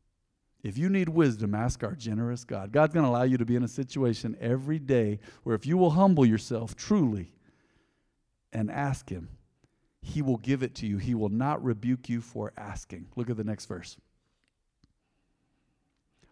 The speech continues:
"But when you ask him," now this is powerful, "be sure that your faith is in God alone." I wanna talk about this verse for a minute. "Be sure that your faith is in God alone.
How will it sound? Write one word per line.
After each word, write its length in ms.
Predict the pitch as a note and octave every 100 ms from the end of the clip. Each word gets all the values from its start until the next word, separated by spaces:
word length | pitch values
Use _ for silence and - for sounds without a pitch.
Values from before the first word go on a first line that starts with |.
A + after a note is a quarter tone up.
| _
"But 200 | B2 E3+
when 260 | E3+ B3 E4+
you 220 | D#4+ A#3+
ask 340 | F3 E3 -
him," 160 | G#3+ G#3
now 160 | D#3
this 200 | C#3+ F3
is 120 | G#3+ E3+
powerful, 720 | A3+ B3 A#3 F3+ E3 D#3+ - - - - B2+
"be 160 | G3+
sure 300 | C4 - C4+
that 100 | C4+
your 140 | A#3 G3+
faith 400 | - A#3 C#4 -
is 160 | A3
in 140 | G3 F3
God 260 | F3 G3+
alone." 560 | G#3+ G3+ G#3+ G3 C3+ G2
I 840 | F2+ _ _ _ _ _ _ -
wanna 100 | E3
talk 240 | C3+ E3+ C#3+
about 240 | B2+ A2
this 140 | A2+
verse 200 | G#2 A2
for 140 | G2+ A2
a 20 |
minute. 260 | G2+ F#2+ - - -
"Be 120 | F3
sure 220 | A3 C4 B3+
that 140 | B3+
your 100 | F3+
faith 320 | - A3 A#3
is 160 | G#3+ F3+
in 80 | F3
God 220 | F#3+ F#3+
alone. 320 | F#3+ G3 C#3+